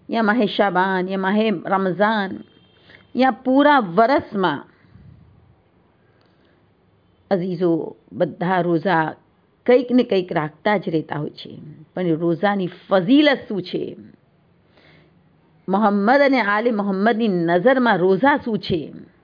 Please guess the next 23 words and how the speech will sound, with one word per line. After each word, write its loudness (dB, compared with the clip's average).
એ 2
આપણે 0
જાણવાની -4
કોશિશ -12
કરી -8
રહ્યા -12
છીએ. -20
અઝીઝો, -2
રસૂલ -2
ખુદાની 0
એક -2
એટલી 0
પ્યારી 0
હદીસ -2
મળી, -6
આદાબ -2
ઇસ્લામી 0
વોલ્યુમ 2
બે, 0
પેજ -2
નંબર -2
બસો -8
તેતાલીસ -10